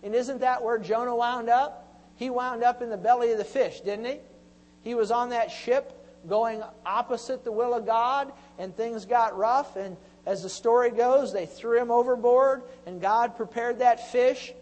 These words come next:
Remember, probably a big whale, you know,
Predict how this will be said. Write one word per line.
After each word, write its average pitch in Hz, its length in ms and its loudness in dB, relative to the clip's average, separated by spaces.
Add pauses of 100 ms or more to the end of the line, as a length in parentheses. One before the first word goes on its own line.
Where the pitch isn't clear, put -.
(180)
Remember, 233 400 -4
probably 226 500 2
a 214 60 0
big 214 220 0
whale, 220 520 2
you 247 160 -2
know, 262 300 -2